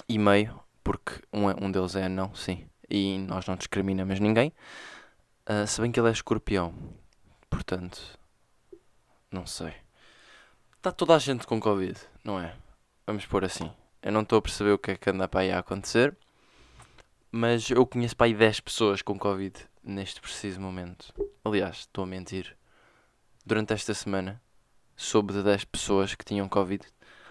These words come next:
relativamente próximas, não é? E eu, pá, é como eu vos disse, eu ando a fazer os meus testes, não é? Ando a fazer a minha cena. E pá,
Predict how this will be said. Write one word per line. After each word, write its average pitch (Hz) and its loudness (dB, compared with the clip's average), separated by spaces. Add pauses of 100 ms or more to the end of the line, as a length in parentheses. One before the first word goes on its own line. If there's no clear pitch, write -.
(920)
relativamente 120 0
próximas, 87 0
não 87 -10
é? 90 -12 (1160)
E 110 -2
eu, 113 2 (120)
pá, 139 8
é 92 4
como 143 -2
eu 156 4
vos 113 -2
disse, 104 -4
eu 101 6
ando 127 4
a 127 -2
fazer 117 2
os 98 2
meus 92 -4
testes, - -6
não 65 -4
é? - -4
Ando - -2
a 120 -2
fazer 113 0
a 98 2
minha 98 -2
cena. 98 -6 (1400)
E 123 -8
pá, 202 -6